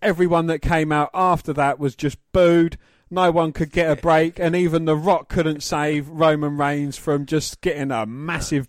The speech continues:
boo from the fans. And it, you know, I don't think there's ever been anyone that gets so much emotion from the fans. You know, no one can hate him.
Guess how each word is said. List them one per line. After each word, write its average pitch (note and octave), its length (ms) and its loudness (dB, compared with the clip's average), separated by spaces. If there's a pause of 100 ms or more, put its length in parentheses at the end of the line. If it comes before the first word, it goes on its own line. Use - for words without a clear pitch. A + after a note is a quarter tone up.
(100)
boo C#3 420 4
from C#3 220 -6
the C3 80 -2
fans. A#2 560 -6 (420)
And D#3+ 160 4
it, F3+ 180 -4
you G3 100 0
know, D#3+ 280 6
I E3+ 60 2
don't F#3+ 260 0
think F#3 240 -2
there's F3 320 2
ever F#3+ 240 0
been F3 220 2
anyone D#3+ 420 0
that D3+ 220 0 (600)
gets F3+ 220 0
so F#3+ 280 4
much F3+ 240 0
emotion E3+ 400 0
from D#3+ 180 -8
the D3+ 80 0
fans. C3 580 -4
You D#3 120 -4
know, C#3+ 180 0
no E3+ 240 0
one D3 320 0
can D3+ 220 -4
hate C#3+ 240 -4
him. A2+ 160 -8